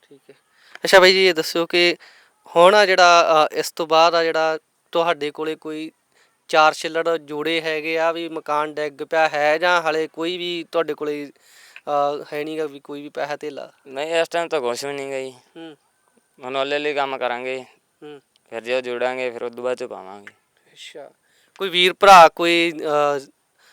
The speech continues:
Speaker 1: ਆਪਣੇ ਰਿਸ਼ਤੇਦਾਰਾਂ ਤੋਂ, ਉਹਨਾਂ ਤੋਂ ਕੋਈ ਮਦਦ ਵਗੈਰਾ ਨਹੀਂ ਮੰਗੀ ਵੀ ਮੇਰਾ ਕੋਠਾ ਖੜਾ ਕਰਾ ਦਿਓ?
Speaker 2: ਨਹੀਂ ਜੀ, ਆਪਾਂ ਨਹੀਂ ਮੰਗੀ।
Speaker 1: ਅੱਛਾ।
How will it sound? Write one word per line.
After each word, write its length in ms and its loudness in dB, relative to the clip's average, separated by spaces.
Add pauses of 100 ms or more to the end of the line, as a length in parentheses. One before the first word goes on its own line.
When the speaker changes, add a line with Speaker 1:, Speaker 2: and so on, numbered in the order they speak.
(220)
Speaker 1:
ਆਪਣੇ 600 0
ਰਿਸ਼ਤੇਦਾਰਾਂ 600 -4
ਤੋਂ, 120 -10
ਉਹਨਾਂ 180 -8
ਤੋਂ 120 -20
ਕੋਈ 120 -16
ਮਦਦ 340 -10
ਵਗੈਰਾ 400 -8
ਨਹੀਂ 100 -10
ਮੰਗੀ 280 -12
ਵੀ 60 -14
ਮੇਰਾ 220 -8
ਕੋਠਾ 340 -10
ਖੜਾ 180 -8
ਕਰਾ 180 -18
ਦਿਓ? 100 -16
Speaker 2:
ਨਹੀਂ 280 -8
ਜੀ, 120 -16
ਆਪਾਂ 260 -16
ਨਹੀਂ 100 -20
ਮੰਗੀ। 340 -20 (640)
Speaker 1:
ਅੱਛਾ। 340 -20